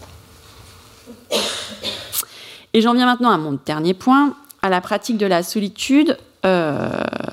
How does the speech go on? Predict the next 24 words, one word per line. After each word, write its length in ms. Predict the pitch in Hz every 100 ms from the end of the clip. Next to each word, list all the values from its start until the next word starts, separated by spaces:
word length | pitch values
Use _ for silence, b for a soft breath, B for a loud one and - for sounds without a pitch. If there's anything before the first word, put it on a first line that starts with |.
| - - -
enfin, 200 | - 160
à 60 |
la 100 | 170
solitude 360 | 165 208 - 269
entre 180 | 247 226
sérénité 540 | 185 214 214 208 247 -
et 80 | 220
tourment, 320 | 214 180 - B B B B - 185
euh, 520 | 175 170 170 160 156
qui 200 | - 208
est 40 |
plus 300 | 185 302 -
liée, 380 | 226 214 247 285 -
euh, 280 | 190 180 175 -
à 80 | 180
la 100 | 175
pratique 400 | - 220 - 254
de 80 |
la 140 | 196 185
solitude 420 | 185 190 185 285
dans 180 | 214 185
un 80 | 180
mouvement, 580 | 202 202 226 254 - -
euh, 800 | 180 180 165 156 151 60 - -